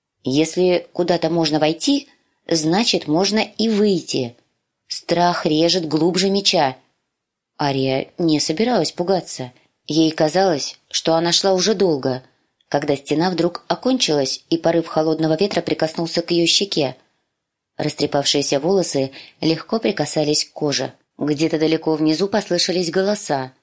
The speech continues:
Шорох сапог, далекий говор. Неровный свет чуть прикасался к стене. Она поняла, что стоит наверху огромного черного колодца, футов на двадцать уходившего в землю.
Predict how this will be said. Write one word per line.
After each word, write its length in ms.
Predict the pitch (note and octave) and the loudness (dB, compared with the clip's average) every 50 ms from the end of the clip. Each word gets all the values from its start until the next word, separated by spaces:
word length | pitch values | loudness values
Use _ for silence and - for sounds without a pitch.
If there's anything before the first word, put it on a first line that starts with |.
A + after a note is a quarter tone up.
| _ _ _ _ _ _ _ _ _ _ _ - | _ _ _ _ _ _ _ _ _ _ _ -8
Шорох 360 | - - - D#3 D3 D3 D3 | -6 -2 0 0 0 0 -2
сапог, 600 | - - C#3+ C3 - - C3 C3 C3 - - - _ _ _ _ _ _ - | 0 -2 -2 -2 -2 -2 -4 -4 -4 -6 -16 -20 _ _ _ _ _ _ -10
далекий 460 | - D3+ D#3 D3+ D#3 D#3 - - G#3 | -4 -2 0 2 0 0 0 -2 -4
говор. 460 | F3 - F3 D3 C3+ C3+ B2+ B2 - _ _ _ _ _ _ _ _ _ _ _ _ _ _ _ - | -2 0 -2 -2 -2 -4 -6 -8 -12 _ _ _ _ _ _ _ _ _ _ _ _ _ _ _ -2
Неровный 460 | D#3+ D#3 D#3+ D#3+ D#3+ D#3 D#3+ E3 D#3+ | 0 2 4 4 2 2 2 0 0
свет 400 | D3+ - - F3+ G3 G3 G3 - _ _ _ _ _ _ _ _ _ - | 0 0 0 0 -2 -2 -4 -10 _ _ _ _ _ _ _ _ _ -8
чуть 260 | - - G3+ G3+ - | -2 -2 -2 -2 -2
прикасался 600 | - C4 B3 A3+ G#3 - - F3 E3+ D#3+ - F3 | -4 -2 0 0 -2 0 0 -2 -2 -2 -4 -4
к 60 | - | -6
стене. 480 | - - - E3 D#3+ D#3 C#3 C3 B2+ B2+ _ _ _ _ _ _ _ _ _ _ _ | -6 -6 -4 -2 -2 -2 -2 -2 -6 -10 _ _ _ _ _ _ _ _ _ _ _
Она 220 | - D3+ D3+ D3+ D3 | -2 0 2 2 0
поняла, 380 | D3+ D3+ D3+ D#3 D#3 F3 G3 | 0 0 0 0 2 2 0
что 160 | F#3 - - D3 | 0 0 -4 -4
стоит 320 | - - D#3 D#3+ D#3 D#3+ | -2 0 0 0 0 0
наверху 500 | D#3+ D3+ D#3+ D#3+ - - - F#3 - - | 0 0 0 -2 -2 -2 -2 -2 -2 0
огромного 640 | - E3 D#3 D3+ D#3+ D#3 D3 D#3+ F#3+ G#3 G#3+ G3+ G3+ G3 | -4 -4 -2 0 0 2 2 2 2 0 0 0 0 0
черного 460 | G3 - E3+ E3 E3 E3+ E3 E3 E3+ | 0 0 0 0 0 0 0 0 0
колодца, 680 | E3+ G3 G3+ G3 G3 F3 E3+ - - - C3+ B2+ C3 _ _ _ _ _ _ _ _ _ _ _ | 0 0 0 0 0 -2 -2 -4 -8 -6 -6 -6 -6 _ _ _ _ _ _ _ _ _ _ _
футов 340 | - - A#3 A#3+ D4 C#4+ - | -4 -2 0 0 0 0 0
на 140 | C4 C4+ B3 | 0 0 0
двадцать 480 | A3 G3 F3 D#3 - - C#3 - - - | 2 2 0 0 0 -4 -8 -8 -8 -8
уходившего 600 | - D#3+ - D3+ D3 D3 C#3+ - - - D3+ D#3+ | -8 -2 -2 -2 0 0 0 0 0 0 0 0
в 40 | E3+ | 0
землю. 500 | F3 E3 E3+ D3+ C#3 B2+ B2 A#2+ A#2 C3 | 0 0 0 0 0 0 -2 -2 -4 -6